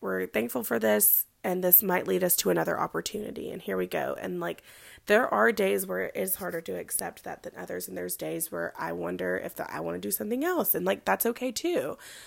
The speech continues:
Like, everything is okay. Like, the way that you feel right now, if you feel lost, if you feel confused, if you feel scared, if you feel nervous, if you feel apprehensive about the future, like, all of that is okay.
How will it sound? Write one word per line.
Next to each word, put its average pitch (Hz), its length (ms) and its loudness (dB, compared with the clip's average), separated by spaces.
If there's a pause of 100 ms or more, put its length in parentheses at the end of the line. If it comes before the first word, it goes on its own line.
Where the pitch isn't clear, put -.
(140)
Like, - 260 2 (340)
everything 311 400 4
is 294 140 2
okay. 277 640 0 (120)
Like, - 360 2 (520)
the 214 100 6
way 214 240 6
that 254 140 4
you 262 120 -2
feel 240 220 2
right 247 220 2
now, 190 680 4 (200)
if - 120 -8
you 185 60 -8
feel 170 180 -2
lost, 208 540 6
if 180 80 -6
you 175 100 -8
feel 165 280 -10
confused, 226 680 -2
if 185 100 -12
you 156 60 -4
feel - 60 -6
scared, 214 540 2
if 180 100 -2
you 175 60 -6
feel - 140 -8
nervous, 196 560 0
if - 80 -10
you 131 80 -6
feel 170 380 -2 (680)
apprehensive 196 680 4
about 185 220 -6
the 180 80 -6
future, 226 800 -2
like, 196 300 -2 (400)
all 180 200 4
of 180 140 4
that 170 160 -4
is 175 160 2
okay. 165 540 -10